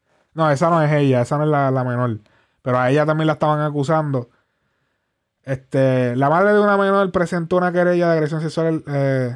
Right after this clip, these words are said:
a una menor ante la uni-, la Unidad de Violencia de Género y Delitos Sexuales de la Fiscalía de Santo Domingo Este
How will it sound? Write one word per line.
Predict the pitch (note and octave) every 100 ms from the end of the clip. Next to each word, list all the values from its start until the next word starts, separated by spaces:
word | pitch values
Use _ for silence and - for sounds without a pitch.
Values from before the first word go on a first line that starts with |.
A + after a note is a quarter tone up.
| -
a | - C#3+
una | D#3 D#3
menor | D#3 D#3+
ante | D#3 D3 C#3
la | C#3
uni-, | C3+ C3+ C3+
la | C3+ C3
Unidad | C3 C3 C#3 D#3
de | D3+ D3
Violencia | C3+ C3+ C#3 D3+
de | D3
Género | C#3+ D3+ D3+ D3+
y | C#3
Delitos | C3+ C3+ C#3+
Sexuales | D#3+ C3+ - D3 D3+ C#3+
de |
la | C3+
Fiscalía | C3 C3 C3 B2+ C#3 C#3+
de | C3+
Santo | C#3 C3
Domingo | C3 C3 D#3+ F3 E3+ E3 _ _ _ _ _ _ _ _ -
Este | E3 F3+ - D3+